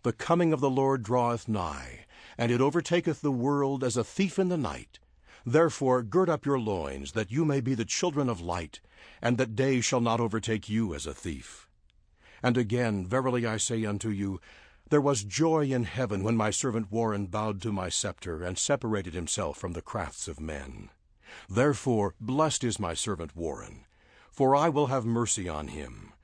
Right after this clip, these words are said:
and notwithstanding the vanity of his heart, I will lift him up, inasmuch as he will humble himself before me. And I will give him grace and assurance wherewith he may stand.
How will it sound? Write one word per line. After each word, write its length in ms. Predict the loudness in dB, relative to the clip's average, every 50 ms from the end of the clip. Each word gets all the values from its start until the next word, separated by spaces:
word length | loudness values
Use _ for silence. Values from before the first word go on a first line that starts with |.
| _ -20 _ _ _ -20 -8 -4
and 180 | -2 0 2
notwithstanding 880 | 2 4 4 4 2 2 0 0 0 -2 -2 -2 -2 -2 -4 -4 -6 -4
the 120 | -4 -4 -6
vanity 500 | -2 -2 -2 0 0 -2 -4 -4 -4 -4
of 80 | -4
his 200 | -4 -4 -4 -4
heart, 380 | -4 -6 -8 -10 -12 -14 _ -20 -20 -20 -20 -20 -20 -20 -20 -12 -4
I 200 | 0 2 2 4
will 200 | 4 4 2 4
lift 240 | 2 0 0 0 -2
him 200 | -2 0 0 -2
up, 260 | -2 -6 -8 _ _ _ _ _ _ _ -4
inasmuch 580 | 0 2 2 2 2 2 0 0 0 0 -2
as 140 | -4 -4 -2
he 100 | -2 -2
will 160 | 0 0 -2
humble 320 | -2 -2 -2 -2 -2 -4 -4
himself 480 | -6 -6 -4 -4 -4 -4 -4 -8 -8
before 380 | -12 -12 -10 -8 -6 -6 -6 -6
me. 360 | -8 -10 -14 -16 -18 -20 -20 _ _ _ _ -20 -20 -20 -16 -2 0
And 140 | 2 4 4
I 80 | 4
will 160 | 4 4 2
give 200 | 2 2 2 0
him 200 | 2 0 0 -2
grace 480 | 0 0 0 0 0 0 -2 -4 -4 -4
and 100 | -4 -4
assurance 680 | -4 -4 -4 -2 0 0 0 0 -2 -4 -4 -4 0 2
wherewith 320 | 2 4 4 2 0 0
he 100 | 0 -2
may 160 | -2 -2 -2
stand. 640 | -4 -4 -4 -4 -6 -6 -8 -10 -12 -14 -16 -18 -20